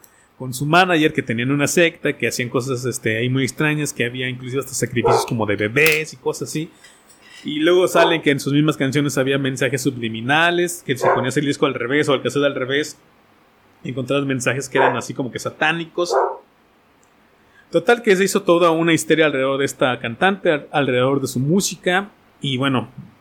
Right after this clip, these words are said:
no sé tú qué piensas de esta, de la música de Gloria Trevi, que también en un principio era como medio de empoderamiento a la mujer, pero después ya salió con todas sus cosas, ¿no?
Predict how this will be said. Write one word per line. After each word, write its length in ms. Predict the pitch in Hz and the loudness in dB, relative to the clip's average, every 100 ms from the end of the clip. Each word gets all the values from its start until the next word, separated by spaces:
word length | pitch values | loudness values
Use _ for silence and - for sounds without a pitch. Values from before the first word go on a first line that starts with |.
| _ _ | _ _
no 180 | 131 123 | -4 -2
sé 140 | 127 | -2
tú 160 | 127 147 | -2 -2
qué 120 | 165 | -2
piensas 420 | 156 147 123 160 123 | -2 -2 -2 -2 -4
de 60 | |
esta, 460 | 117 - 127 113 104 | -6 -8 -6 -4 -4
de 80 | 107 | -6
la 60 | 104 | -8
música 380 | 110 117 123 110 | -8 -10 -8 -6
de 120 | 101 | -6
Gloria 280 | 107 104 104 | -6 -8 -8
Trevi, 280 | - - 117 - _ _ _ _ - - | -8 -8 -12 -20 _ _ _ _ -20 -8
que 140 | - 139 | -2 0
también 300 | 131 127 143 | 0 0 2
en 60 | |
un 60 | 156 | 2
principio 320 | 143 120 123 | 0 -2 0
era 80 | 117 | 0
como 160 | 139 123 | 0 -4
medio 240 | 120 117 | -4 -2
de 80 | 113 | -2
empoderamiento 720 | 113 - 131 117 127 135 151 | -4 0 0 0 -2 -2 0
a 40 | |
la 80 | 131 | 0
mujer, 340 | 127 127 190 - | 0 0 0 0
pero 180 | 131 117 | 2 2
después 300 | 107 127 117 | 0 -4 -2
ya 160 | 110 | -2
salió 380 | 110 113 107 104 | -4 -6 -6 -6
con 140 | - | -8
todas 200 | 107 110 | -10 -8
sus 100 | - - | -10 -12
cosas, 340 | 123 110 | -10 -10
¿no? 60 | 101 | -12